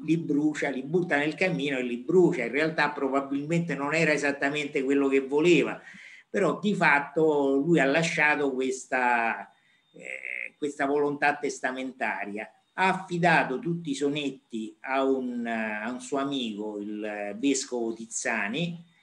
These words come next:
ironia della sorte, il quale si è ben guardato dal bruciarli e anzi l'ha fatti conoscere, e dopo la morte di Belli è riuscito a farli piano pian-, pian piano i suoi amici, e,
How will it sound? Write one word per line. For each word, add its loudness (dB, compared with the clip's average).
ironia -2
della -2
sorte, -4
il -4
quale 0
si -2
è -4
ben 2
guardato 2
dal -2
bruciarli 0
e 0
anzi 2
l'ha -2
fatti -2
conoscere, 2
e -4
dopo 4
la 4
morte -2
di -4
Belli 0
è -2
riuscito -6
a -8
farli -4
piano -2
pian-, 0
pian -4
piano 0
i -4
suoi 2
amici, -4
e, -4